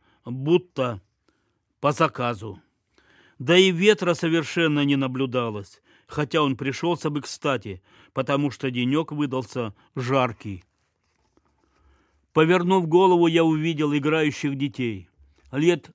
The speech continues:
четырёх-шести. Четыре девочки и три мальчика. Они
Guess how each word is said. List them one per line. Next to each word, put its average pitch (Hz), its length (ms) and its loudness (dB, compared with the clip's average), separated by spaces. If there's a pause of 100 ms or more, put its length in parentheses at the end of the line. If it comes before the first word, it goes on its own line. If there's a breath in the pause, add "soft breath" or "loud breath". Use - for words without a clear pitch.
(100)
четырёх-шести. 151 1040 -4 (880 soft breath)
Четыре 185 480 4
девочки 170 540 2
и 139 80 2
три 147 200 -2
мальчика. 113 640 -6 (1300 soft breath)
Они 156 480 0